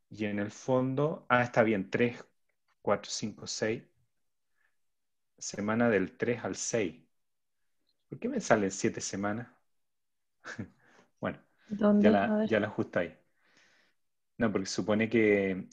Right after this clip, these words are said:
Speaker 1: algu-, algunos meses tienen
Speaker 2: <clears throat>
Speaker 1: cinco semanas, nos pasa eso.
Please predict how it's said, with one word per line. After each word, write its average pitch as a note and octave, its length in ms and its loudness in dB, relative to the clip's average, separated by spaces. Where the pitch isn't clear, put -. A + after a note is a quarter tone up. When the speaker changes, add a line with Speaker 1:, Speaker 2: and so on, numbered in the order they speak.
Speaker 1:
algu-, G2+ 360 -2
algunos A2 340 0
meses A#2 320 2
tienen A2 240 4
Speaker 2:
<clears throat> - 0 -
Speaker 1:
cinco A#2+ 340 -2
semanas, G2 420 0
nos G#2 100 -10
pasa - 400 -4
eso. - 220 -10